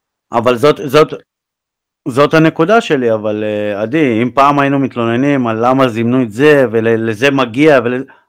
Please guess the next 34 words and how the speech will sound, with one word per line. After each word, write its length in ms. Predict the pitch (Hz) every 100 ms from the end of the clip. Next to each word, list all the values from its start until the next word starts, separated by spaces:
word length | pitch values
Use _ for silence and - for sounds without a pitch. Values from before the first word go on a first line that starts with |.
| -
היום 300 | 143 254 226
מי 100 | 277
מהפועל 380 | 269 185 190
באר 200 | 175 139
שבע, 480 | 120 - 135 165 233 247 _ _ _ _ _ _ _ _ _ _ _ _ _ _ 131
אתה 180 | 123 135
אומר, 260 | 147 202 226
"וואלה, 300 | 202 226 254
הגיע 300 | 214 190 233
לו 100 | 233
להיות 220 | 226 226 202
בסגל 440 | 208 233 220 180
הזה", 220 | 120 104 - _
חוץ 260 | _ 180 190
ממיגל 340 | 226 220 214
ויטור, 480 | 208 214 214 139 - -
ואתה 240 | 123 127
לא 80 | 165
רואה 180 | 254 277
שחקן 360 | - 160 - 113
כזה. 240 | 107 90 90 - _ _ _ _ _ _ _ _ _ _ _
שזה 240 | - 120 135
אומר 260 | 143 151
הרבה 380 | 143 123 120 110
על, 200 | 104 104
אה, 320 | 107 104 104 104
על 100 | 107
הרמה 320 | 104 135 240
של 140 | 185
הפועל 200 | 123 143
באר 140 | 139 143
שבע, 260 | 147 185
נכון 220 | 127 101 127
לעכשיו, 380 | 147 - 170